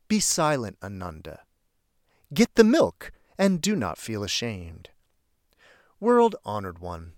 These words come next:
Vimalakirti commands such wisdom and eloquence as this. For this reason, I cannot bear to go inquire about his illness. And thus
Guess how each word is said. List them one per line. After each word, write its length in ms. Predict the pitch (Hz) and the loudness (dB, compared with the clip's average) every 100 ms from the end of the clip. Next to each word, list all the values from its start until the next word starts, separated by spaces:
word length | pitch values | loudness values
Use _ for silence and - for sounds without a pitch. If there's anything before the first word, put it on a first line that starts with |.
| _ _ _ _ _ _ _ - | _ _ _ _ _ _ _ -6
Vimalakirti 840 | 165 190 233 180 - 208 - 131 - | -4 -2 -4 -6 -6 -6 -6 -10 -10
commands 500 | 147 135 131 127 - | -12 -10 -8 -6 -2
such 280 | 156 - | -2 -4
wisdom 500 | 123 147 170 165 160 | -6 -6 -6 -8 -10
and 140 | 156 143 | -10 -10
eloquence 580 | 147 170 160 170 160 - | -8 -8 -10 -12 -12 -10
as 200 | 151 123 | -10 -10
this. 480 | 90 87 - - - _ _ _ _ _ - | -12 -12 -12 -12 -14 _ _ _ _ _ -10
For 260 | - 147 | -2 0
this 240 | 147 147 143 | 0 -4 -6
reason, 480 | 135 98 85 - - _ _ _ _ _ | -6 -6 -10 -16 -20 _ _ _ _ _
I 140 | 151 165 | -6 -6
cannot 560 | 175 170 165 139 107 | -6 -4 -4 -6 -8
bear 480 | 139 139 117 101 87 | -6 -4 -2 -4 -8
to 140 | - 113 | -12 -10
go 200 | 117 127 | -8 -8
inquire 640 | 127 - 147 135 90 87 | -10 -6 -2 -2 -2 -6
about 280 | 85 85 90 | -6 -8 -8
his 200 | 107 92 | -10 -10
illness. 640 | 90 82 82 - - - - _ _ _ _ _ _ _ _ _ _ _ _ _ _ | -12 -14 -14 -12 -10 -12 -18 _ _ _ _ _ _ _ _ _ _ _ _ _ _
And 180 | 98 92 | -14 -2
thus 380 | 143 175 - | 2 2 0